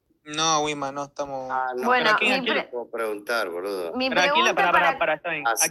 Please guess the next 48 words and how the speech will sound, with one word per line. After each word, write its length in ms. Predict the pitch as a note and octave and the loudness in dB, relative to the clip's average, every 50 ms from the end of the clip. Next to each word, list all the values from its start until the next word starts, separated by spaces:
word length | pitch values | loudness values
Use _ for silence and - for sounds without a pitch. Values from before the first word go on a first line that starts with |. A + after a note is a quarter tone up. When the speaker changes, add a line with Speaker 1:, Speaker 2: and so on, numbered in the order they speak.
| D#3+ | 0
Speaker 2:
Hacete 120 | E3 - - | 0 0 0
Speaker 1:
querés 160 | G#3 F#3+ F3+ | -2 -2 -2
preguntar, 280 | - A#2 A2 - D3 C#3 | -4 -6 -4 -2 -2 -2
Speaker 2:
coger 140 | C#3+ - - | 0 0 0
Speaker 1:
Wiman? 160 | C#3+ C#3 C#3 | -2 -2 -2
¿A 40 | C#3+ | -4
Speaker 2:
el 60 | C#3 | -2
Speaker 1:
quién? 280 | G#2 D#3 C#3+ C#3 - - _ _ _ _ _ _ _ _ _ _ _ _ _ _ - | -2 -2 -4 -4 -12 -20 _ _ _ _ _ _ _ _ _ _ _ _ _ _ 0
Speaker 2:
A 140 | A#2+ D#3 | 2 2
vos 200 | G3+ B3 B3+ A#3+ | 4 4 2 0
te 100 | B3 - | 0 0
iba 120 | A#2 G#2 G2 | 0 0 0
a 80 | F2 | -2
preguntar. 560 | - F2+ F2+ F2 E2 D2+ - - D#2 D2+ C#2+ - _ _ _ | -4 -4 -6 -6 -6 -8 -8 -8 -10 -10 -10 -14 _ _ _
Speaker 1:
No, 340 | - F3+ F#3 F#3+ F#3+ F#3 F#3 | 0 2 4 6 6 4 4
no, 260 | F#3 F#3 F3 F3 E3+ | 4 2 2 2 2
no, 220 | E3+ E3+ E3 E3 | 2 2 2 2
no. 60 | D#3+ | 2
Ah, 280 | D3+ D3 D3 D3+ C#3 D3 | 0 -2 -2 -4 -4 -2
bueno, 100 | D3 C#3+ C#3+ | -2 -2 -4
haceme 200 | C#3 - F3+ F3+ | -6 -6 -4 -4
la 80 | F3 | -4
pregunta 240 | E3 E3+ E3+ D#3+ D#3 | -4 -4 -4 -2 0
vos, 80 | D3 C#3+ | 0 0
Anónimo, 280 | C#3 C#3 C3+ C3+ C3+ | -2 -4 -6 -8 -6
dale. 200 | C3 C3 B2+ B2+ - | -6 -6 -8 -8 -6
Speaker 2:
¿Pero 320 | A#2+ A#2+ B2+ B2+ B2 B2 | -4 -2 0 -2 -2 -2
por 220 | - C#3 C3 B2+ - | -2 -4 -4 -4 -2
qué 280 | - G#3+ A3+ G3 E3 - | -2 0 2 2 0 0
te 160 | - - A2+ | -2 -4 -4
molesta 380 | A2 A2+ A2+ A#2+ B2 A#2 - A#2 | -2 -2 -2 -2 -2 -2 -2 -2
que 100 | G#2+ G#2 | -2 -2
te 100 | G2 A#2 | -2 0
haga 120 | A2 A2 G#2+ | 0 0 0
la 140 | G#2+ G#2 G2 | -2 -2 -2
pregunta 360 | - G#2+ G#2+ G#2 G2 F#2+ G#2 | -2 -4 -2 -2 -2 -2 -4
yo? 300 | F#2+ - - F2+ E2 D#2 - _ _ _ _ _ _ _ _ _ _ - | -4 -4 -4 -6 -8 -8 -12 _ _ _ _ _ _ _ _ _ _ -12
Speaker 1:
Porque 300 | E3 E3+ D#3+ D#3+ F3 F3+ | -10 -10 -6 -4 -4 -2
Speaker 3:
Bueno. 160 | A#3 A#3+ G#3+ | 0 2 2
Speaker 1:
estamos 160 | G#3+ G#3+ G3+ | 2 0 0
haciendo 160 | G3+ G#3+ A3 | -2 -4 -6
un 60 | G#3+ G3+ | -6 -6
intercambio 380 | F3+ F3 E3 D#3+ F#3+ G3 G#3 | -6 -6 -4 -4 -4 -2 -2
entre 160 | G3 F3+ E3 E3 | -2 -2 -2 -2
Anónimo 220 | E3+ F#3 F#3 E3+ | -2 -2 -4 -4
y 20 | D#3 | -2
yo, 260 | - - F3 E3+ D3+ | -2 0 0 0 0
Wiman. 380 | C#3 C#3 C#3+ C#3 C3+ C3 - | -2 -4 -8 -10 -14 -16 -18